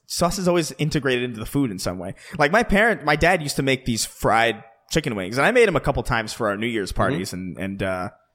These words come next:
Speaker 1: um, our Chickensgiving things, where the hot sauce, because my dad hated getting his hands messy, but he liked the taste of hot sauce.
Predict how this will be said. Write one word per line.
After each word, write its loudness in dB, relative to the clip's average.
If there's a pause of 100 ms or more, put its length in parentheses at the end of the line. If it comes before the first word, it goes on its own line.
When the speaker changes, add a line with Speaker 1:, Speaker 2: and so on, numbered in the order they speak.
(480)
Speaker 1:
um, -6
our 2
Chickensgiving -2 (100)
things, -6 (680)
where 4 (460)
the 2
hot 2
sauce, 2
because -2
my 4
dad 4
hated 0 (320)
getting 2
his -2
hands -2
messy, 2
but 0
he 0
liked 0
the -6
taste 0
of -6
hot -2
sauce. 2